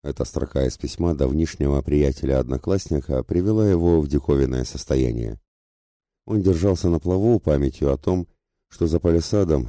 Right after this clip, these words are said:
за створчатым окном кротко дышит, вышивая гладью по белому, тонкорукая девочка Люся, безмолвно стареет, тайно надеясь, что он стукнет щеколдой калитки, войдёт, подперев плечом притолоку двери.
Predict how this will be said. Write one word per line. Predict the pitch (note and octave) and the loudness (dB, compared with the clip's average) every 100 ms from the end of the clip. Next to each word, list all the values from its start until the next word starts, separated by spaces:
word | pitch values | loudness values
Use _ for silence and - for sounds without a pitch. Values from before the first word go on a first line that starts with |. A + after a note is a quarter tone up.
| G#1 | -6
за | A#1+ C#2 | -4 -4
створчатым | - A#2 A#2+ G2 - F2 | -2 -4 -4 -4 -2 0
окном | D#2+ - G2 G#2 F#2+ | -2 -2 0 0 -2
кротко | - F2 G2+ - D2+ | -2 0 0 -2 0
дышит, | C#2+ F#2+ - D2+ _ _ _ - | 0 0 -2 -6 _ _ _ -6
вышивая | D2 - D#2+ D#2+ D2 | -4 0 2 2 2
гладью | C2 C#2+ D#2 C#2 C#2+ | 2 2 2 2 0
по | C#2 B1+ | 0 0
белому, | F2+ F#2 E2 D2+ - _ _ _ | 0 2 0 -2 -4 _ _ _
тонкорукая | G2 F#2 A2 C#3 - G2 F#2 | -4 0 0 0 2 2 4
девочка | D#2+ F2+ F2 - E2+ | 4 2 0 0 0
Люся, | F2 D#2+ - A1 - _ _ _ - | 2 0 -2 -8 -10 _ _ _ -8
безмолвно | C2 C#2+ C#2 C2 C2+ | -4 0 0 0 -2
стареет, | B1 - C2+ D#2 E2+ D#2 - _ _ | -4 -2 2 4 4 2 -4 _ _
тайно | F#2 F#2+ F2+ | -4 -2 2
надеясь, | D#2 D2+ G2 F#2+ - - _ _ _ | 0 2 0 0 -2 -12 _ _ _
что | - A2+ | -2 0
он | A2+ | 0
стукнет | - B2+ - G#2+ | 0 -4 0 -2
щеколдой | - F#2 - F2 D2 C#2 | 0 -2 0 2 2 0
калитки, | C2+ C#2 F#2 - - C#2+ A#1+ | 0 2 0 -2 -6 -6 -6
войдёт, | A#1+ C2 C2+ C2 G#2 G#2+ - | -4 0 0 0 -2 -2 -10
подперев | C#2+ - D#2 D#2+ - | -14 -4 0 0 0
плечом | C2+ - F2+ F2 E2 | -8 -4 0 0 0
притолоку | C#2+ C2+ C2 B1 B1 | -4 -2 -2 -2 -4
двери. | A#1+ A#1 A1+ | -4 -2 -4